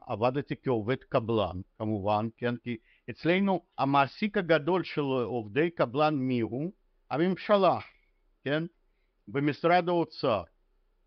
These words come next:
באגף הפיקוח על הביטוח וקרנות הפנסיה וחסכונות הפנסיונים.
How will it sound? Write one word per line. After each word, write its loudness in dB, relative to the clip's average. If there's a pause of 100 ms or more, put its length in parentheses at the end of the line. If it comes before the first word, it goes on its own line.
(640)
באגף 2
הפיקוח -2
על 2
הביטוח 0
וקרנות -2
הפנסיה -2
וחסכונות -4
הפנסיונים. 0